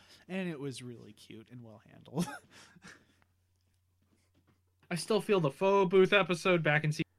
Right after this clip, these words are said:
Speaker 2: three was a bit, eh,
Speaker 1: Yeah.
Speaker 2: but here it does feel natural as they admit, as they admit they like each other, and just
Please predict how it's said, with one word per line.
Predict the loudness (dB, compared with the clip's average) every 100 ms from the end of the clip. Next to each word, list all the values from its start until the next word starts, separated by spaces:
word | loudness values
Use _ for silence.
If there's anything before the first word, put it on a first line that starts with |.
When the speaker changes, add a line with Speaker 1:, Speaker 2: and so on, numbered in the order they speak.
| -4
Speaker 2:
three | 0 2
was | 0
a | -2
bit, | -4 -4 -6
eh, | -8 -6 -4 -4
Speaker 1:
Yeah. | -4
Speaker 2:
but | 0 0 -2 -10 _ _ _ _
here | 0 6 6 6 2
it | 0
does | 0 -2 -2
feel | -2 -2
natural | -2 -4 -4 -4 -4 -2
as | -2 -4 -2
they | -2 -2 -4 -8 _ _ _ _ _ _ _ _ _ 0
admit, | 0 2 -2 -2 _ _ _ _ _ _
as | -2 0
they | 0 0
admit | 0 -2 -4
they | -4
like | 0 0 0
each | 0
other, | 2 2
and | 0 -6
just | -8 -14 -16